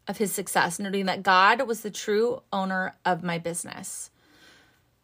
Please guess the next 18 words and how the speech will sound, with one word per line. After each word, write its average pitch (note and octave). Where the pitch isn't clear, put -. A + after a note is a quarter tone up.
and A3
felt A3
that G#3
passing A3
the A3
company G3+
down F#3
to F3
his F3
children F3
and F3
grandchildren E3+
would E3
have D#3
been E3
the D#3+
wrong D#3
move. E3